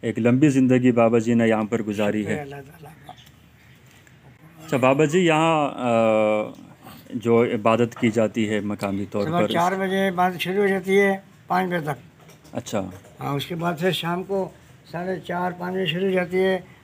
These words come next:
Speaker 2: रात को नौ, दस बजे तक। बस।
Speaker 1: अच्छा, इसका तरीक़ेकार क्या होता है?
Speaker 2: बस अपनी नमाज पढ़ते हैं अपना, फिर वहाँ महाराज के सामने बैठते हैं, फिर खड़े होकर फिर अपना घुटने पे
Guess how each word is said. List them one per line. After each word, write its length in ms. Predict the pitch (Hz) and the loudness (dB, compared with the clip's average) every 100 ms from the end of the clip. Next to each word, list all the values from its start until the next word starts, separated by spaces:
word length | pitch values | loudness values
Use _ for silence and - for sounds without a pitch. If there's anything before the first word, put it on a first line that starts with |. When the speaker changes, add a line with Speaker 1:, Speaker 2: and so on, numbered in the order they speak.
| - | -6
Speaker 2:
रात 180 | 160 170 | -4 -4
को 80 | 170 | -6
नौ, 160 | 170 | -6
दस 200 | 165 160 | -4 -4
बजे 180 | 147 147 | -4 -6
तक। 160 | 139 127 | -8 -14
बस। 40 | - - - - 131 | -16 -20 -20 -18 -6
Speaker 1:
अच्छा, 220 | 127 147 | -2 -2
इसका 200 | 156 180 | 0 2
तरीक़ेकार 600 | 170 147 175 165 156 151 | 4 2 2 2 2 2
क्या 160 | 156 | 2
होता 280 | 123 101 - | 0 0 -6
है? 120 | 104 - _ _ _ _ _ _ _ | -12 -14 _ _ _ _ _ _ _
Speaker 2:
बस 520 | 139 131 135 147 156 147 | -20 -16 -10 -10 -8 -12
अपनी 460 | 143 151 151 147 | -10 -8 -4 -4
नमाज 220 | 131 147 | -4 -6
पढ़ते 320 | 147 156 147 165 | -6 -8 -6 -6
हैं 80 | |
अपना, 200 | 156 160 165 165 - - | -6 -6 -8 -12 -20 -16
फिर 140 | 165 156 | -12 -10
वहाँ 240 | 151 147 | -10 -12
महाराज 360 | 143 139 151 151 151 | -12 -14 -14 -14 -14
के 60 | |
सामने 300 | 123 139 151 | -14 -12 -12
बैठते 380 | 143 135 120 170 | -12 -14 -16 -10
हैं, 260 | 156 156 - - - - 679 679 | -8 -8 -12 -20 -20 -20 -18 -8
फिर 100 | 659 | -8
खड़े 280 | - 147 160 | -6 -8 -6
होकर 140 | 160 | -6
फिर 240 | 143 151 151 | -6 -6 -6
अपना 320 | 147 156 151 | -8 -10 -10
घुटने 260 | 135 139 147 | -12 -12 -12
पे 580 | 151 151 151 139 143 | -8 -6 -6 -6 -8